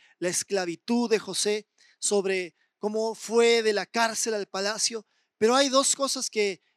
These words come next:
eh, quiero enfocarme en esta mañana, ¿no es cierto? La primera es la siguiente. José supo cómo mantener su corazón libre, libre de toda mala conducta,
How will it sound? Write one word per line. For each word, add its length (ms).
eh, 500
quiero 260
enfocarme 720
en 100
esta 280
mañana, 520
¿no 40
es 60
cierto? 480
La 300
primera 640
es 300
la 140
siguiente. 720
José 380
supo 720
cómo 340
mantener 720
su 240
corazón 800
libre, 540
libre 520
de 120
toda 520
mala 320
conducta, 640